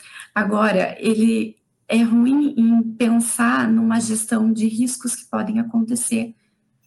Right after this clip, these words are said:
durante todo esse trajeto, né? Então, eu posso, por exemplo, perder o emprego. E aí, como é que fica o meu financiamento, né? É, fica, fica comprometido, é, é uma situação delicada. Eu posso pensar, então,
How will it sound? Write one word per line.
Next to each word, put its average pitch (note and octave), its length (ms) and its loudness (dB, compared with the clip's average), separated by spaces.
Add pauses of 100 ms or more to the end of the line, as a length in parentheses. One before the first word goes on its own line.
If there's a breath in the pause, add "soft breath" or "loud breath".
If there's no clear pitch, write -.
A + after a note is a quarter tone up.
(160)
durante G#3+ 400 0
todo G3+ 240 -4
esse - 160 -6
trajeto, F#3+ 680 -4
né? F#3+ 180 -2 (480 loud breath)
Então, A3 440 0
eu C4 140 -2
posso, C#4 680 -4 (100)
por A3 160 -2
exemplo, A#3+ 600 0
perder C4 260 2
o C#4 40 2
emprego. C#4 600 -4 (1160 loud breath)
E A3+ 100 2
aí, A3+ 100 0
como B3 180 2
é B2 40 2
que A#3+ 80 -4
fica A#3+ 260 0
o A#3 40 4
meu A3 120 2
financiamento, G#3 840 -2
né? E3 260 -8 (640 soft breath)
É, F#3+ 400 0
fica, A#3 840 0 (220)
fica B3 220 -2
comprometido, C#4+ 840 -2
é, F#3+ 360 -2
é - 80 -4
uma G3+ 120 -2
situação G#3+ 440 -4
delicada. A3 480 -2
Eu F#3+ 40 -4
posso - 320 -4
pensar, A3 400 -2
então, A3+ 520 0